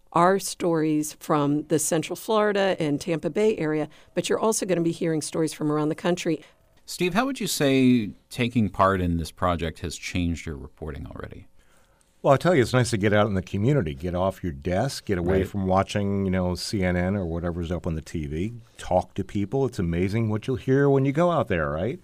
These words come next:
Speaker 3: Um, and that's true with any kind of journalism. You learn things that you didn't expect to learn. You might go to an event with a preconceived notion of what it might be like,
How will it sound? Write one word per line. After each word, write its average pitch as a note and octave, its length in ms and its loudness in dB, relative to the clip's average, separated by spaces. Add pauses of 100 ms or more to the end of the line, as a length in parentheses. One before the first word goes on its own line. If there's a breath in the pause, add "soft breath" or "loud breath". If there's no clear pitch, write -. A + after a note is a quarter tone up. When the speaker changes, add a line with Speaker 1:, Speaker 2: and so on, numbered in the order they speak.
(500 loud breath)
Speaker 3:
Um, G2+ 460 0 (120)
and G#2 360 2
that's A2+ 160 2
true - 180 -2
with G#2 140 0
any G2 140 0
kind A2 180 -4
of G#2+ 60 -6
journalism. F2+ 520 -2
You E2 340 -6
learn A#2+ 460 4
things B2 600 0
that G2+ 320 0
you G2 240 -2
didn't G#2+ 480 -4
expect - 540 -6
to A2 120 -6
learn. A2+ 560 0 (320 loud breath)
You F2 140 -4
might F2 240 -2
go F2+ 180 0
to F2+ 220 -6
an E2+ 60 -2
event D#2+ 340 -4
with D#2+ 140 -8
a E2 60 -4
preconceived F#2 680 -6
notion E2+ 560 -4
of E2 140 -4
what D2+ 160 -10
it C#2 60 -10
might C#2+ 260 -10
be D#2 160 -6
like, A#2+ 340 -6